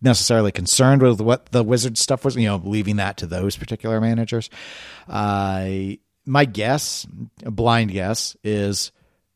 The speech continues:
Wizards probably thought, "Oh, well, no, the new O G L and, like, the revenue sharing, that's gonna be the controversial thing, but it's only gonna affect, like, seven entities. So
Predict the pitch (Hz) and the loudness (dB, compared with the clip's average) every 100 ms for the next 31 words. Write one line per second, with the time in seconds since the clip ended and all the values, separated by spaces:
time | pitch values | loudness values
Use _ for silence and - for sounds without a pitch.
0 | - 107 135 147 113 120 120 110 113 - | -4 0 4 4 2 0 2 2 0 2
1 | 110 110 - 160 135 127 127 107 139 214 | 2 2 6 6 6 4 4 4 4 4
2 | 170 147 113 123 117 107 104 104 101 104 | 6 6 6 4 4 4 2 -2 -2 -2
3 | 104 117 117 104 - 107 95 95 117 131 | 2 2 4 2 0 0 0 2 2 2
4 | - 131 117 95 110 107 95 101 - 101 | 2 2 2 0 0 0 0 0 0 -4
5 | - 101 98 95 165 139 117 110 - 113 | -2 -2 0 2 4 6 6 4 2 0
6 | 101 95 - 120 101 101 107 117 98 90 | -2 -2 2 2 2 0 -2 -4 -4 -8
7 | 95 85 - 101 | -8 -8 -4 -4